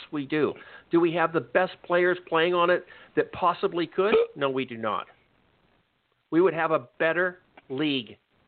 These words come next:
a respectable league, if we did away with the ratio.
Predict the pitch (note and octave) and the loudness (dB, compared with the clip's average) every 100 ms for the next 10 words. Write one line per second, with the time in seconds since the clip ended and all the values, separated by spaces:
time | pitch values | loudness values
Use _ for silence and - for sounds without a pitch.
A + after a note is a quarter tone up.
0 | _ _ _ _ _ _ _ _ C#3+ D3 | _ _ _ _ _ _ _ _ -2 0
1 | C#3+ - - D3 - D3+ C#3+ C3 C3+ A#2 | -2 -4 -4 -4 -2 2 4 4 4 2
2 | G2 - _ _ _ _ _ _ _ _ | -2 -10 _ _ _ _ _ _ _ _
3 | _ _ _ _ _ _ _ _ C#3 B2+ | _ _ _ _ _ _ _ _ -6 0
4 | C3 B2 A#2+ A2 G#2 G2 F#2+ - | 2 4 2 0 -4 -6 -6 -8